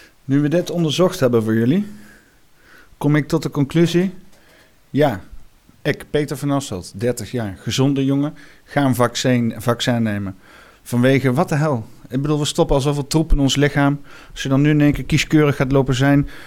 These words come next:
met je principes, omdat Bill Gates erachter zit. Eh, kom op, eh, weet je wel, kunnen we niet op een an-, kunnen we niet die principes bewaren om gewoon onze vrijheden terug te pakken, om te zorgen dat dit nog, niet nog een keer gaat gebeuren, dat gewoon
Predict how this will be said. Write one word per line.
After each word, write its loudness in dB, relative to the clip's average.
met 2
je -4
principes, 2
omdat 2
Bill 4
Gates 0
erachter 2
zit. 0
Eh, 2
kom 4
op, 0
eh, 4
weet 0
je -2
wel, 4
kunnen 4
we 6
niet 2
op -4
een 0
an-, 0
kunnen 4
we 6
niet 2
die 2
principes -2
bewaren 2
om 0
gewoon 0
onze -2
vrijheden 0
terug -4
te -10
pakken, 0
om 0
te -4
zorgen 0
dat -4
dit -4
nog, 2
niet 2
nog 2
een -6
keer -2
gaat 0
gebeuren, 2
dat -2
gewoon 0